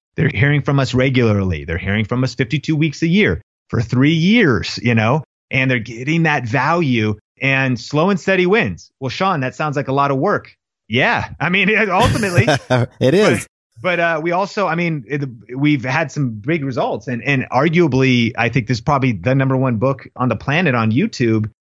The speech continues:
Speaker 1: now, and that even by the numbers and everything else. And that, I think, is correlated to kind of the strategy as well as the consistency and the execution that has gone into the whole project.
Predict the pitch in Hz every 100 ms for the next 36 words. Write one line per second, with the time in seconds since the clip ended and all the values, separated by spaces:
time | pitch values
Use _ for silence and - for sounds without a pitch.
0 | _ 113 123 117 120 110 80 110 113 117
1 | 123 123 110 110 101 107 110 139 151 113
2 | 113 110 113 139 190 143 - _ - 139
3 | 143 147 139 - 143 117 - - 156 175
4 | 135 113 110 92 - 120 127 117 98 104
5 | - 131 127 135 123 143 151 - _ 113
6 | 113 120 110 107 - 107 165 143 127 -
7 | 113 104 107 113 - - - 175 - 107
8 | 104 101 104 104 98 92 92 90 - 92
9 | 92 76 - -